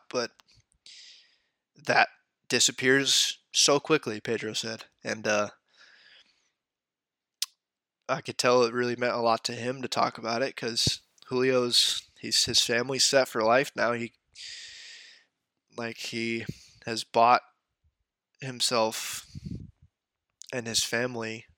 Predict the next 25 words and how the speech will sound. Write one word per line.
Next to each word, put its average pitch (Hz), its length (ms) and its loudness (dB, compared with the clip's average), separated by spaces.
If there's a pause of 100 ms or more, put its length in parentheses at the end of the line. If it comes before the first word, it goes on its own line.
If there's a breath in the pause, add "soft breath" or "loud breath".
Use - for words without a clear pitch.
(880)
uh, 120 340 -2
money 123 320 -6
forever. 127 560 -2 (300)
And 127 100 -6
I'm 110 80 2
sure 120 220 -2
that 110 80 2
signing 131 300 2
bonus 110 260 -2
helped, 113 200 -6
but, 110 180 -4
like, 110 320 -6 (1080 loud breath)
Pedro 113 240 0
said 135 300 4
this 117 160 0
is - 80 2
huge 127 260 -4
for - 140 -10
guys 110 280 -2
from 113 140 -8
the 110 80 -14
Dominican, 113 540 -12
especially 110 480 -6
in, 107 100 -14
like, 107 320 -16